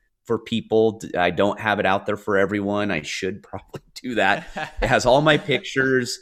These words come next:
It has a video. I actually go through the entire construction process through pictures, from raw land to completion. It's all in there. And I have another project in Arizona I'm working on right now as we speak.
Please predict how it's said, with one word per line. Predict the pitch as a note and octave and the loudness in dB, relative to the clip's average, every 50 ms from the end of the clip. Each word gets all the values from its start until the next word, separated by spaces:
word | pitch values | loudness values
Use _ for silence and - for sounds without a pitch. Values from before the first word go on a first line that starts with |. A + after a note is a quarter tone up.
| _ _ _ _ _ _ _ | _ _ _ _ _ _ _
It | - A2 | 0 2
has | A#2+ A#2 G#2+ A2+ | 4 4 4 2
a | G2 | -2
video. | F2 F#2 A#2 A#2+ A#2+ B2+ B2+ B2+ B2+ C3 B2+ A2 - | 0 2 4 4 4 4 4 4 6 4 4 4 2
I | G#2+ G#2+ | 2 2
actually | G#2+ A2 - - C#3+ B2+ A#2 G2+ | 2 2 2 0 -2 -2 -2 -2
go | F2+ - - A#2+ B2 B2+ | -4 0 4 4 4 4
through | - - - C3 A#2+ | 2 -2 -4 -4 -2
the | G#2 G2+ | 0 0
entire | F2 D#2 - - A#2+ A2+ A2+ A2 | -2 -2 -4 -4 -2 0 0 0
construction | G#2+ - - F#2 - - - - G#2+ G#2 - - - G#2 F2 D#2+ | -2 -4 -6 -8 -8 -6 -4 -4 -4 -4 -4 -6 -10 -10 -10 -8
process | - - F#2 F2 E2+ - - F#2+ E2 - - | -6 -4 -2 -2 -2 -4 -4 -6 -6 -6 -8
through | - F2 D2 | -12 -12 -12
pictures, | - - E2+ - - - - - - - - _ _ _ _ _ _ | -10 -8 -10 -10 -10 -12 -16 -14 -14 -16 -18 _ _ _ _ _ _
from | _ - A2+ F#2+ D#2+ E2 | _ -4 -2 -2 -2 -2
raw | F2 E2 F#2 G#2 G#2+ A2 A#2+ | -2 2 4 6 6 8 6
land | B2 A2+ A2+ A2 G#2+ G#2+ G#2 G#2 G2+ G2+ G2 G2+ - - _ _ _ | 6 4 2 2 2 2 2 2 0 -2 -4 -8 -12 -20 _ _ _
to | - F#2 | -8 -8
completion. | E2+ - E2+ D2+ - - D2+ D2+ - - - - - _ _ - - | -6 -6 -8 -8 -8 -10 -12 -10 -10 -12 -14 -14 -18 _ _ -18 -16
It's | - D2 - - | -14 -8 -4 0
all | G2 G2 G2 F#2 | 2 2 2 2
in | E2+ D#2+ | 0 -2
there. | C2+ G1+ G1+ - _ _ _ _ _ _ _ _ _ _ _ _ _ - | -6 -8 -10 -16 _ _ _ _ _ _ _ _ _ _ _ _ _ -2
And | F#2 F#2 F#2 | 0 2 4
I | F#2+ | 4
have | G#2+ A2 | 4 4
another | G#2 G#2 A#2 B2 B2 G#2 | 4 4 4 4 4 2
project | - - - F#2+ F2 E2 - F2 - - | 0 0 0 0 2 0 0 -4 -6 -4
in | E2+ E2+ | -4 -2
Arizona | F2 F2 E2+ D#2+ D2 F2 F2+ F2+ E2 | -2 -2 -2 -2 -4 -4 -4 -2 -2
I'm | D2+ D2+ D2+ | -4 -4 -4
working | D2 C#2 - - D#2 D2 | -6 -8 -10 -10 -10 -8
on | D2 C#2+ C#2+ C#2+ | -6 -6 -6 -4
right | D2 D2+ D2+ D2 - | -4 -4 -4 -4 -6
now | D2+ D2+ D2 C2+ G#1+ - - _ _ _ | -6 -6 -6 -6 -8 -10 -16 _ _ _
as | - D#2 D2 - | -8 -8 -8 -8
we | C#2+ C2+ | -10 -12
speak. | - - - - E2 C2+ - _ _ | -12 -12 -10 -8 -10 -10 -10 _ _